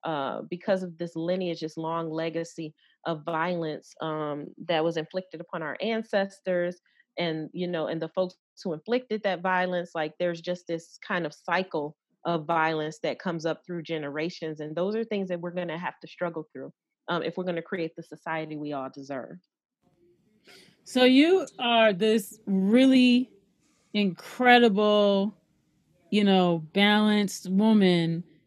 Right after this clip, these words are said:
Speaker 2: and you've come from, you know, uh, you always talk about how you came from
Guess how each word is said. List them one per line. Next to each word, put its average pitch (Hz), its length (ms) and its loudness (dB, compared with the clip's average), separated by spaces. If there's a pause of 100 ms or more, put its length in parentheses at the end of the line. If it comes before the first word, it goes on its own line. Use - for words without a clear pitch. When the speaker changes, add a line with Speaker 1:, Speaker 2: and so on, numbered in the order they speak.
(140)
Speaker 2:
and 196 180 8
you've 240 200 6
come 240 320 6
from, 185 720 2 (580)
you 214 140 0
know, 190 360 2 (200)
uh, 180 400 4
you 226 180 6
always 240 220 6
talk 247 180 6
about 214 300 6
how 208 140 10
you 202 180 4
came 214 420 4
from 185 720 4